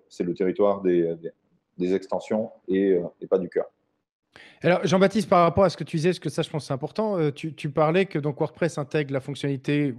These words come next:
Speaker 2: où on peut récupérer ses données. Est-ce que les extensions pourront se greffer sur cette fonctionnalité ?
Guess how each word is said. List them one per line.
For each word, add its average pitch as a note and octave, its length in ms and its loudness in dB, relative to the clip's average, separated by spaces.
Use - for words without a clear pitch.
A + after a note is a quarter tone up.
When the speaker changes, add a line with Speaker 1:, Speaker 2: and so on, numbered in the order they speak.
Speaker 2:
où C3+ 140 -2
on B2 60 -2
peut C3 180 -2
récupérer C#3+ 540 -2
ses C3 160 -2
données. F3+ 320 2
Est-ce C#3+ 200 -2
que G#3+ 80 4
les E3+ 420 6
extensions F3 520 0
pourront E3+ 260 -2
se E3+ 140 -2
greffer E3+ 540 2
sur D3 140 -6
cette - 180 -6
fonctionnalité ? B2+ 600 -4